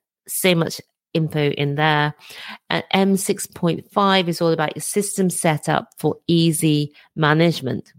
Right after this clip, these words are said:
So <laughs> Sandra's question has really made us go deep. We've had a whole series onto it.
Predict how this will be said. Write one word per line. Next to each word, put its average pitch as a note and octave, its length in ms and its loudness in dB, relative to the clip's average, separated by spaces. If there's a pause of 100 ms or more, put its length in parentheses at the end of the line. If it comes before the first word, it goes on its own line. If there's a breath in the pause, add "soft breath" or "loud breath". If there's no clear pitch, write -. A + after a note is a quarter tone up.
(760 soft breath)
So G#3 500 2 (160)
<laughs> - 140 -8
Sandra's C4 800 -2
question A#3+ 480 -2
has G#3+ 160 -2
really B3 340 4
made A#3 280 4
us A3 120 0
go G#3+ 220 2
deep. A#3 260 2
We've A3 160 2
had A3+ 160 2
a A3+ 80 2
whole A3+ 220 4
series A#3 680 2
onto F3+ 360 0
it. B2 220 -6